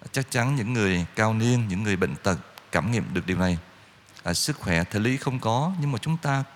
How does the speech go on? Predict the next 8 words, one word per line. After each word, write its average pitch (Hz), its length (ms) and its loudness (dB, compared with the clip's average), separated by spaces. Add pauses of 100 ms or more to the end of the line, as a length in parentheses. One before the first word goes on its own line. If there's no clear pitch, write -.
(100)
có 202 440 2
cái 262 80 -10
sức - 240 -6
khỏe 107 360 -2 (180)
tâm 160 240 0
linh. 160 200 0 (2250)
Sức 190 140 -2
mạnh 190 160 4